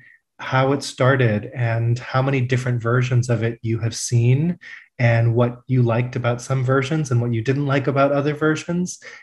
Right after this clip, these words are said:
And why is that experience integral to your appreciating the performing arts? What opportunities do we get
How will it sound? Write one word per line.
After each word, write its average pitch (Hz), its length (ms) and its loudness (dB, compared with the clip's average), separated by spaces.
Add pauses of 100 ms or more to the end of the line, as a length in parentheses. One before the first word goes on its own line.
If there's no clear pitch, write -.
(140)
And 123 500 6
why 143 480 0
is 135 340 -2
that 127 260 2
experience 120 1080 -2 (480)
integral 120 840 0
to 113 680 2 (100)
your 123 220 4
appreciating 120 720 -2
the 107 80 -6
performing 113 540 -2
arts? - 420 -6
What 147 300 4
opportunities 127 760 2
do 117 120 2
we 113 100 4
get 113 520 0